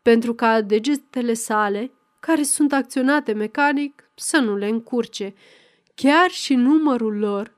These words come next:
arată că au fost concepuți ca un fel de imaginație după muzica celor șapte sfere și orice umbră de îndoială cât privește adevărul teoriei noastre se va spulbera de îndată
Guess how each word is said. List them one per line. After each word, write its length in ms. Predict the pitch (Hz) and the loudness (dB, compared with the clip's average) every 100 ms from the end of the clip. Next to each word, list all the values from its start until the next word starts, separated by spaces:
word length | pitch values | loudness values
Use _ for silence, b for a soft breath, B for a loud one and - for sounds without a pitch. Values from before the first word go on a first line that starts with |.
| _ _ _ | _ _ _
arată 380 | 285 330 330 320 | -2 0 0 -2
că 100 | 294 | 2
au 120 | 285 | 0
fost 340 | - 339 - _ | 0 -2 -4 _
concepuți 920 | 254 240 226 233 - 214 226 - - _ - | 0 2 0 -4 -6 -12 -10 -12 -20 _ -4
ca 160 | 330 | 2
un 80 | 339 | 2
fel 320 | 302 370 349 311 | 2 2 2 4
de 360 | 330 330 320 - _ - 453 | 4 4 0 -6 _ -4 2
imaginație 800 | 370 226 233 226 277 285 - 240 | 2 2 0 0 -2 -4 -6 -6
după 480 | 233 233 - 233 220 | -6 -8 -4 -2 0
muzica 720 | 220 214 294 311 285 254 233 | -2 0 2 0 -2 -4 -6
celor 300 | - 226 214 | -4 -4 -4
șapte 420 | - 226 - 208 | -4 -6 -6 -14
sfere 560 | - - 226 208 202 B B B B B - | -14 -4 -2 -2 -4 B B B B B -10
și 180 | - | 2
orice 340 | 233 226 226 233 | 4 4 2 0
umbră 460 | 220 311 349 247 | 4 4 4 2
de 140 | 220 208 | 0 -2
îndoială 760 | 208 208 208 226 262 254 226 | -2 -4 -2 0 0 0 -4
cât 200 | 233 202 | -8 -14
privește 840 | - 220 202 240 226 - 240 226 226 _ - | -6 -6 -2 -2 -2 -2 -2 -2 -8 _ 2
adevărul 680 | 220 214 202 208 285 254 | 2 2 -4 -2 -2 -2
teoriei 680 | 226 226 214 208 233 226 208 | -4 -2 0 -2 -2 -2 -4
noastre 560 | 202 202 202 - 269 311 b b b b | -4 -6 -8 -6 -6 -6 b b b b
se 160 | - 220 | -4 0
va 140 | 220 | 0
spulbera 680 | 214 - 214 196 220 311 330 | -2 -4 -6 -2 2 2 2
de 140 | 240 | 2
îndată 640 | 220 208 208 202 - 294 | 0 -2 -4 -6 -10 -12